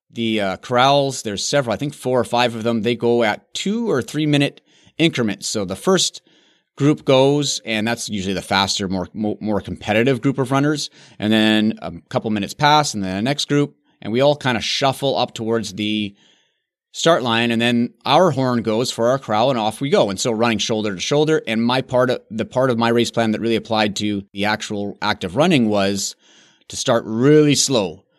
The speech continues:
because the last thing I want to do is to push myself too early and then have to really catch up and fight myself. So I was, like, really slow, and I was sort of happy, almost shuffling along with everybody, 'cause it was kind of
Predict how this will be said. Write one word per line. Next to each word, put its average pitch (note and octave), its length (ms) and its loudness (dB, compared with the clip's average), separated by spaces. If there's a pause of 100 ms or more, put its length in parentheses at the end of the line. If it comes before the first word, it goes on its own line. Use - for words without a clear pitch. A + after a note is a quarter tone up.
(160)
because G#2+ 360 -2
the A2 80 -4
last C#3 280 2
thing B2+ 120 0
I A#2 60 2
want A2 180 0
to G#2+ 80 0
do G#2+ 300 0
is G2+ 400 -4
to G2 500 -4 (360)
push F3+ 200 -2
myself B2+ 380 0
too A2+ 160 -2
early A#2+ 460 4
and G2+ 120 -2
then G#2 140 -2
have G#2 240 -2
to G2+ 160 -4
really A2 480 -2 (180)
catch G#2+ 320 0
up G#2 240 0
and F#2+ 160 -8
fight A2+ 220 -2
myself. F#2 400 -8
So D#3 140 -2
I - 20 0
was, C3 100 -2
like, G#2+ 140 -4
really C#3 300 4
slow, C3+ 260 0
and G3 80 -2
I G3+ 60 2
was F#3+ 140 2
sort D#3 180 -2
of C3 80 -6
happy, B2 580 0 (720)
almost B2+ 340 2
shuffling C3 420 0
along A2 360 2
with G#2+ 140 -2
everybody, G#2 460 0
'cause G#2 120 -8
it A#2+ 40 -6
was A2 80 -4
kind B2 280 0
of G#2 280 -4